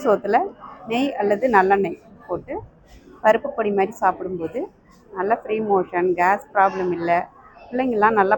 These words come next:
பசிச்சு சாப்பிட்றாங்க, பசி நல்லா இருக்கு அப்படின்னு ஃபீட்பேக் சொல்றாங்க. இது வந்து நெல்லி வத்தல்.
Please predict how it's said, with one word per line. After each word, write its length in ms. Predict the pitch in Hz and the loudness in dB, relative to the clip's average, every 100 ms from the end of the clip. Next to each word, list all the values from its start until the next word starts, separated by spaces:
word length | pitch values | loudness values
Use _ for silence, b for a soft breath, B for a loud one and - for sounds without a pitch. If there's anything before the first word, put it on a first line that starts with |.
| 196 | 0
பசிச்சு 360 | 185 214 - 220 | -2 -4 -16 -2
சாப்பிட்றாங்க, 520 | 190 185 - 175 170 175 190 | 0 0 -2 -4 -2 -6 -4
பசி 240 | 202 - | -6 -4
நல்லா 260 | 247 196 190 | -4 0 2
இருக்கு 240 | 185 - 180 | 2 0 0
அப்படின்னு 360 | 170 175 180 202 262 - - - - | 2 4 2 0 -4 -14 -20 -20 -8
ஃபீட்பேக் 460 | 208 185 185 - | -6 -2 -4 -4
சொல்றாங்க. 420 | 170 165 170 170 190 392 381 370 - - - _ _ _ - _ - - - - - - | -8 -6 -6 -6 -8 -8 -10 -16 -18 -20 -20 _ _ _ -20 _ -20 -20 -20 -20 -16 -8
இது 80 | 262 247 | -2 0
வந்து 160 | 247 302 | 2 2
நெல்லி 220 | 262 233 208 | 2 2 2
வத்தல். 340 | 170 - 175 | 0 2 2